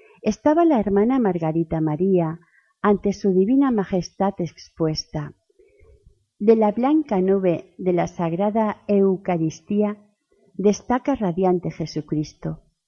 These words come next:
Este le descubre su divino corazón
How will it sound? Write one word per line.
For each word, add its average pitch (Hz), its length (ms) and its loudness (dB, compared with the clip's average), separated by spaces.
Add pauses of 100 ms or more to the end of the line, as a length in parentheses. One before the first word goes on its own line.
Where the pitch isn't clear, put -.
(420)
Este 233 400 0
le 202 140 2
descubre 240 580 -2
su 214 200 -4
divino 220 420 0
corazón 214 680 -2